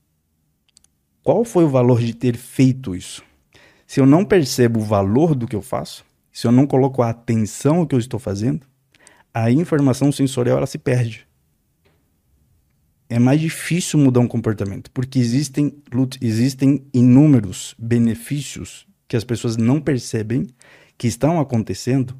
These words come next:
quando elas fizeram algum ajuste, alguma mudança. Porque elas estão olhando, a sua atenção tá tanto pro resultado que não estão vendo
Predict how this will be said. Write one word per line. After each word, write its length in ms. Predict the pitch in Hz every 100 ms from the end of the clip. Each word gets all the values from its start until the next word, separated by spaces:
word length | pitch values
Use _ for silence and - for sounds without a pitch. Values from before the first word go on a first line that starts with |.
| -
quando 300 | _ 123 120
elas 420 | 127 135 135 - -
fizeram 460 | - 147 123 147 147
algum 280 | 131 143 147
ajuste, 420 | 151 131 131 131
alguma 260 | 147 127 123
mudança. 460 | 143 147 160 - - _ _ _ _ _ _ _ _ _ _ _
Porque 240 | _ - 127
elas 160 | 151
estão 340 | 139 135 131 127
olhando, 600 | 131 120 117 107 95 - - _ _
a 80 | -
sua 200 | - 151
atenção 440 | 160 139 123 98
tá 180 | 98 123
tanto 360 | 110 156 175 -
pro 340 | - 127 120
resultado 1040 | - - - 127 110 107 - 127 151 98 82 _ _ _ _ _ _ _ _
que 120 | -
não 300 | 139 127 160
estão 260 | 208 - 160
vendo 560 | 139 98 92 98 160